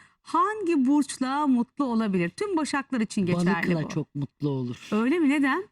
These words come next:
Speaker 2: Balıkla çünkü karşıt burcu çok mutlu olur. Yengeçle çok mutlu olur ve akreple çok mutlu olur.
Speaker 1: Hep su grubuyla.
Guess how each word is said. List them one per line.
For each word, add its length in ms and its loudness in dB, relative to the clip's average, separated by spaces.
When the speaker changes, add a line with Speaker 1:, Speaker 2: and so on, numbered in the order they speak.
Speaker 2:
Balıkla 440 -2
çünkü 600 -2
karşıt 580 -6
burcu 500 -2
çok 240 -6
mutlu 280 -4
olur. 280 0
Yengeçle 680 2
çok 280 -8
mutlu 260 -6
olur 220 -2
ve 80 -4
akreple 520 -4
çok 260 -10
mutlu 280 -12
olur. 100 -4
Speaker 1:
Hep 120 -2
su 200 0
grubuyla. 560 2